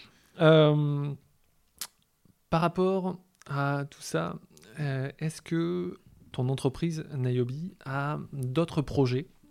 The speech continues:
euh, ou alors que cette technologie, se, se, cette solution, euh,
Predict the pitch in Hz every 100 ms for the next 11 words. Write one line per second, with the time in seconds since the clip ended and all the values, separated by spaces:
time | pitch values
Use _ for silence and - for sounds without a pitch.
0 | - 131 127 127 143 131 123 156 - 147
1 | 147 131 127 127 135 131 123 151 - 123
2 | - - - - - 131 127 123 120 120
3 | 113 113 104 117 - 117 143 135 - 143
4 | 185 - - - 117 110